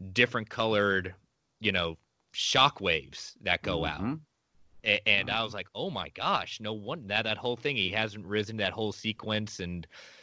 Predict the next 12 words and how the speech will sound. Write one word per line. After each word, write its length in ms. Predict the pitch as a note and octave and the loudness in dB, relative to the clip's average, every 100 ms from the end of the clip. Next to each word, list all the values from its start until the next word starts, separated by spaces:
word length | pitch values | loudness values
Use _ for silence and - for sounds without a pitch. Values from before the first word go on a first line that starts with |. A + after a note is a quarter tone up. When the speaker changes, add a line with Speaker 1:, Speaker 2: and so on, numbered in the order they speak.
| _ | _
Speaker 1:
you 100 | - | -2
know, 160 | F#2+ F2 | 2 2
how 280 | D#2+ G#2 G#2 | 4 4 4
it 40 | |
was 160 | G2 E2+ | 2 -2
done, 420 | F#2+ G2 A#2+ C#3+ - | 2 2 2 -2 0
that 260 | F#2 F2+ - | 2 2 0
announcing 540 | G2+ F#2+ F#2+ G2 G#2 F#2+ | -2 2 2 2 -4 0
that, 260 | F#2 F#2+ - _ _ _ _ _ - - - | 2 2 0 _ _ _ _ _ -20 -20 -6
you 140 | G#2 | -2
know, 120 | F#2 | 0
alerting 540 | F2+ F#2+ G#2 G#2 G2+ | 2 4 4 4 2